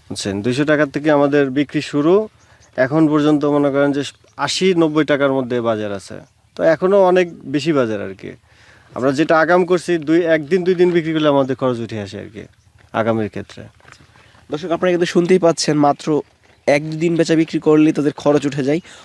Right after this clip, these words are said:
Speaker 2: প্রতি কেজি দুইশো টাকা করে শুরু হয়েছে বিক্রি, এখন সত্তর থেকে আশি টাকা, এখনও আলহামদুলিল্লাহ বাজার ভালো আছে। কৃষকরা আসলে, আহ, কোটিপতি শব্দটা বললে অনেকেই,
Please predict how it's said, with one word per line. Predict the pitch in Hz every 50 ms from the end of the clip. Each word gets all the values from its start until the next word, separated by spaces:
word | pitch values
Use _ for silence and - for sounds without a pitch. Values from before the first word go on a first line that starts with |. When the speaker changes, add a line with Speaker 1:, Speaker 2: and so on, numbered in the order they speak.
| _ _ _
Speaker 2:
প্রতি | - 165 175 151 180 160
কেজি | 165 160 165
দুইশো | 156 160 165 160 170
টাকা | 165 160 160 156
করে | 160 156 160
শুরু | - - 156 156
হয়েছে | 151 156 151 - -
বিক্রি, | 139 143 143 - 165 196 214 - - - - - _ -
এখন | - 131 135 - 156 143
সত্তর | - 151 - 156
থেকে | 131 143 147 147
আশি | 143 - -
টাকা, | 147 160 156 170 180
এখনও | 147 147 - - 151 151 147 139 - - - - - -
আলহামদুলিল্লাহ | - 135 135 143 143 139 143 143 143 143 143
বাজার | 139 135 139 147 139
ভালো | 127 135 135 139
আছে। | 143 143 - - 262 254 - - - - - - - - - _ _ - - _ _ _ -
কৃষকরা | - 196 - - 240 196 - 240 214 208 226 240 - -
আসলে, | - 180 - 208 185 185 190 -
আহ, | - _ _ _ _ _ - - - - - - - - 147 147 151 - _ _ -
কোটিপতি | - - 220 - 240 208 240 247 - - 220 220 208 - - _ _ _ - - _ -
শব্দটা | - - 190 160 196 185 - 185 175 170 160 - - _ _ _ _ - 127
বললে | 147 170 175 175 180
অনেকেই, | 180 175 175 175 170 - 180 175 165 160 143